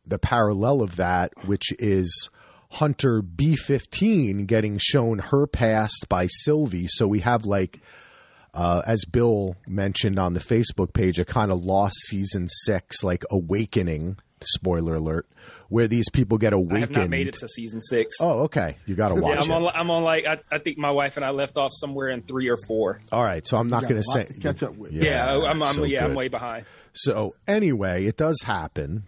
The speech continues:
Speaker 1: It's kind of a, I won't get more. I don't wanna spoil. But, um, <laughs> now you got me excited about Lost. But they kinda wake up, you know, and in turn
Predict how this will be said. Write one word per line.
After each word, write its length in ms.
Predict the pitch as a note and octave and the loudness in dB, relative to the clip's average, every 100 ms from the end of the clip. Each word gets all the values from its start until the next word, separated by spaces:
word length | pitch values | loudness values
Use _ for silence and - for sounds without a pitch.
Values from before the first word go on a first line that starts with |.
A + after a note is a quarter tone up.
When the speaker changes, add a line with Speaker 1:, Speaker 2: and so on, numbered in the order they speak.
| - | -2
Speaker 1:
It's 380 | G2 A2 - | -2 0 0
kind 240 | - A#2 G#2+ | 2 2 2
of 120 | F2 | 2
a, 300 | F2 D#2+ D#2 - | 2 2 0 -2
I 100 | - | 2
won't 200 | A#2+ A2+ | 2 4
get 200 | A#2 G#2+ | 2 0
more. 200 | G2 F2 | 0 0
I 80 | D#2+ | 0
don't 100 | G#2+ | 0
wanna 140 | F2+ - | 0 -2
spoil. 380 | - C#2 B1+ - - - - | -2 -4 -6 -10 -20 -20 -4
But, 360 | E3+ C3+ G#2 G#3+ | 0 2 0 0
um, 520 | G2+ F#2+ F2 F2 F2 - | 0 0 0 -4 -6 -6
<laughs> 80 | A2 | 0
now 100 | A#2 | 2
you 100 | A2 | 2
got 200 | A2 G2 | 0 0
me 80 | |
excited 340 | G2 - F2+ E2 | 2 2 2 0
about 240 | D#2 D2 | -2 -2
Lost. 400 | D#2 C#2+ - - - - - - - | -2 -4 -4 -6 -8 -20 -18 -14 0
But 220 | C#3 A#2+ - - | 2 2 -4 -6
they 240 | E3 A3 | 2 2
kinda 300 | A3 A3+ A3+ | 2 0 0
wake 300 | F#3 F#3+ F#3+ | 2 0 0
up, 260 | A3 F#2+ - _ - _ - | 0 -2 -6 _ -20 _ -4
you 160 | A#2+ | 0
know, 300 | A#2+ A2+ C#3 - - - | 2 2 0 -6 -10 -2
and 240 | B2 A#2+ - | 0 -2 0
in 200 | D3 C3 | -2 -2
turn 680 | - F3 E3+ C3 A#2 B2+ | -2 0 2 2 0 -2